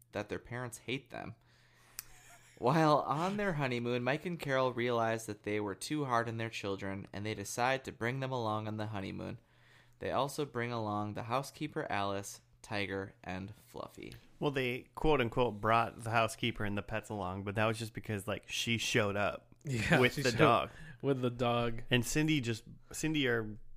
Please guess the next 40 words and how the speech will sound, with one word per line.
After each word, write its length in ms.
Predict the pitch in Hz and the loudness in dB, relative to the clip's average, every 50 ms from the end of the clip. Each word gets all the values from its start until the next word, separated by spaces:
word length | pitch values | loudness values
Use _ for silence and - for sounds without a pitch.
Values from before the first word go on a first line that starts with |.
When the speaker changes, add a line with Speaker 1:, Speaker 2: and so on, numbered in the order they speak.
| - - - | -14 -10 -4
Speaker 2:
Jan, 400 | - 120 123 127 120 117 113 110 | -2 0 0 2 0 0 0 -2
like, 140 | 110 104 | -2 -4
just 180 | 110 107 101 - | -4 -6 -8 -8
brought 500 | 107 101 - 104 95 98 90 - - - | -10 -8 -4 0 2 2 2 2 -2 -8
the 60 | - | -14
cat. 380 | - - - - 92 92 - - - - | -12 -8 -4 -4 -4 -4 -6 -12 -12 -10
Speaker 1:
Yeah, 200 | 110 101 92 98 | -8 -6 -4 -4
Jan 300 | 143 120 110 107 107 104 | -2 0 0 0 -2 0
snuck 300 | - 185 156 117 113 120 | 2 2 2 2 2 -2
the 80 | 123 | -6
cat 340 | 117 - 139 143 135 117 113 113 | -6 -2 0 2 4 4 2 2
in 160 | 113 110 113 | 0 -2 -4
Speaker 2:
<laughs> 20 | |
Yeah. 40 | 123 120 | -6 -4
Speaker 1:
somehow. 380 | 113 110 113 117 110 110 113 113 - - - - - - - - - - - - - - | -4 -4 -4 -4 -6 -6 -8 -10 -12 -16 -18 -18 -18 -20 -20 -20 -20 -20 -20 -20 -12 -8
Speaker 2:
He 80 | 120 | -8
just 160 | 113 104 104 104 | -6 -8 -8 -8
brought 360 | 107 113 117 107 104 101 98 | -4 -2 -2 0 -2 -2 -4
it 180 | - - - - - - - - | -6 -10 -12 -14 -18 -14 -4 2
in 120 | 131 135 135 | 4 4 4
this, 180 | 127 123 - | 4 4 2
like, 200 | 120 113 113 107 - - - - _ - | 0 0 0 -2 -6 -14 -20 -20 _ -8
it 80 | 127 127 | -6 -6
was, 140 | 120 110 120 | -4 -2 -2
like, 200 | 113 110 - - - _ _ _ _ _ _ _ _ - - - - | -2 -2 -4 -8 -20 _ _ _ _ _ _ _ _ -20 -20 -16 -14
a 40 | - | -14
huge 440 | - - 131 127 120 120 110 107 104 104 | -6 0 2 2 2 2 0 -2 -2 2
bird 320 | 120 110 107 110 113 104 | 2 2 4 2 0 -2
cage 600 | - - 110 104 101 98 107 110 - - - - - - - _ _ _ _ - | -2 -2 0 0 0 0 -2 -2 -4 -6 -8 -10 -14 -20 -20 _ _ _ _ -8
cat 280 | - 123 107 104 107 107 | -6 -2 0 0 0 2
holder 480 | 117 113 107 107 107 - 92 113 - - - - _ - - | 2 2 2 2 0 -2 -2 -4 -4 -6 -16 -20 _ -14 -10
with, 120 | 117 113 | -6 -2
like, 80 | 113 110 | 0 2
a 120 | 110 113 - | 2 2 2
blanket 320 | 113 110 104 95 104 98 | 0 0 0 0 0 0
over 180 | 98 101 92 95 | 0 0 0 -2
it, 40 | 80 | -2
and 80 | 80 | -2
they're 60 | 101 110 | -2 0
like, 180 | 107 107 104 | 0 0 -2